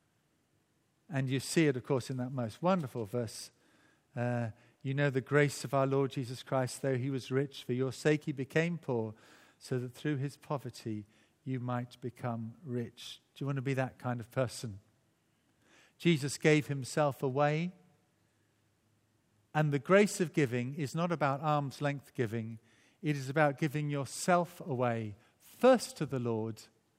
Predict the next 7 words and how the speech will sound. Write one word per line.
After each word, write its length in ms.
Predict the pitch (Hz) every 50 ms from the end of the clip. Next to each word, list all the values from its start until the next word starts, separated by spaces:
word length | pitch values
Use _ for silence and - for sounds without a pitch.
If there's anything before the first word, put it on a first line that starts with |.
| _ _ _ _ _ _ _ _ _ _ _ _ _ _ _ _ _ _ _ _ -
and 200 | 139 143 143 156
then 340 | 180 185 180 185 175 156 - - _ _ _ _ _ _ _ _ _ _ _ _ _ _ _ _ _ _ _ _ _ _ -
to 120 | - 147 131
the 100 | 123 117
church, 560 | - - - 143 123 120 147 - - - -
to 160 | - 131 123
us, 520 | 135 135 123 - - - - - - -